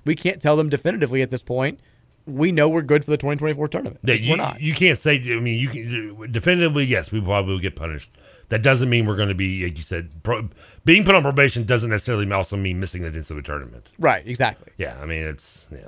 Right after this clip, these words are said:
Speaker 1: Now, if you can, scroll up to the, the tweet right above this. From, again, this is from Tyler Griever of W,
Speaker 2: Can you tell me
Speaker 1: W H A S.
Speaker 2: just what the changed, uh,
Speaker 1: It's the N I L one right
Speaker 2: Payne
Speaker 1: above
Speaker 2: shares
Speaker 1: it.
Speaker 2: questions? Okay.
Speaker 1: Yeah, so this is the other one that I think people have reacted to. We, we've heard Kenny Payne talk about N I L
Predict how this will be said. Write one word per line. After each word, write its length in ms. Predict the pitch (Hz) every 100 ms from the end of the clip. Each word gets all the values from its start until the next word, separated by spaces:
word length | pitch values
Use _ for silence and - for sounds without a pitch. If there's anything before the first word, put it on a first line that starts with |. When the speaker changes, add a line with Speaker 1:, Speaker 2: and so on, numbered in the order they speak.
| -
Speaker 1:
Now, 80 | 147
if 100 | 165
you 60 |
can, 440 | 147 196 196 175 175
scroll 420 | - - 190 202
up 180 | 147 147
to 100 | -
the, 240 | 127 131 127
the 100 | 127
tweet 260 | - 139
right 140 | 131 123
above 240 | 117 113
this. 100 | 113
From, 160 | 120 127
again, 180 | 135
this 100 | 135
is 40 | 120
from 140 | 139
Tyler 240 | 147 139 135
Griever 280 | 131 127 120
of 40 |
W, 260 | 120 113 120
Speaker 2:
Can 60 |
you 60 | 107
tell 100 | 139
me 40 |
Speaker 1:
W 180 | 117 107
H 60 | 101
A 120 | 117
S. 40 |
Speaker 2:
just 100 | 107
what 160 | 107 95
the 140 | 92
changed, 540 | 90 104 107 98 - -
uh, 40 |
Speaker 1:
It's 140 | 90 82
the 160 | 156
N 80 | 156
I 120 | 151
L 120 | 123
one 160 | 104 101
right 160 | 117 117
Speaker 2:
Payne 120 | 127
Speaker 1:
above 100 | 98
Speaker 2:
shares 160 | 117
Speaker 1:
it. 20 | -
Speaker 2:
questions? 320 | 120 104 98
Okay. 240 | 87 80
Speaker 1:
Yeah, 140 | 80 110
so 240 | - 143
this 180 | 143 170
is 60 |
the 140 | 175 180
other 180 | 165 151
one 140 | 147
that 100 | 135
I 40 |
think 180 | 127 135
people 180 | 143 123
have 120 | 123
reacted 380 | 123 120 117 -
to. 120 | 123
We, 120 | 127
we've 180 | 151 156
heard 220 | 170 214
Kenny 220 | - 202 185
Payne 240 | 160 156
talk 240 | 139 156
about 200 | 156 151
N 140 | 147 143
I 140 | 135
L 340 | 131 131 131